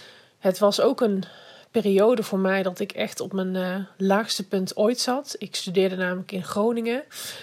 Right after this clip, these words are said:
Eh, ik was lid van een studentenvereniging en ik, ehm, zat daar echt niet op mijn plek. Ik was, eh, gevlucht uit Eindhoven, omdat ik dacht, eh, "Oh, als ik naar Groningen ga en ik ga daar mijn studie vastgoed en makelaardij verder doen,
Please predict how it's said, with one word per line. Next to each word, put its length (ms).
Eh, 220
ik 100
was 140
lid 180
van 100
een 80
studentenvereniging 1200
en 260
ik, 340
ehm, 340
zat 240
daar 140
echt 180
niet 160
op 80
mijn 180
plek. 320
Ik 180
was, 320
eh, 180
gevlucht 460
uit 100
Eindhoven, 800
omdat 220
ik 120
dacht, 480
eh, 280
"Oh, 160
als 120
ik 60
naar 120
Groningen 460
ga 220
en 80
ik 140
ga 100
daar 240
mijn 120
studie 480
vastgoed 340
en 80
makelaardij 400
verder 260
doen, 280